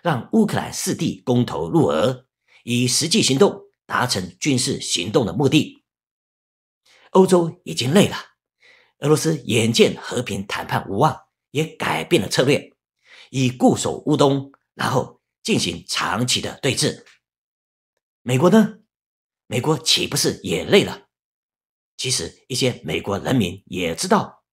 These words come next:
在俄乌战争中，乌克兰难以取得胜利，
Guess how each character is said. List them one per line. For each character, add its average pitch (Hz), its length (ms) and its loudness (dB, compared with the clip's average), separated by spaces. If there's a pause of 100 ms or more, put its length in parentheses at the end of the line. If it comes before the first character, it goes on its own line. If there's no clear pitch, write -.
(420)
在 101 420 -4 (180)
俄 120 120 -4
乌 143 120 -2
战 147 180 0
争 143 140 0
中， 170 340 2 (520)
乌 226 100 0
克 180 100 0
兰 120 360 -2
难 160 300 -2
以 - 160 -4
取 - 200 -6
得 95 180 -6
胜 - 160 4
利， - 320 0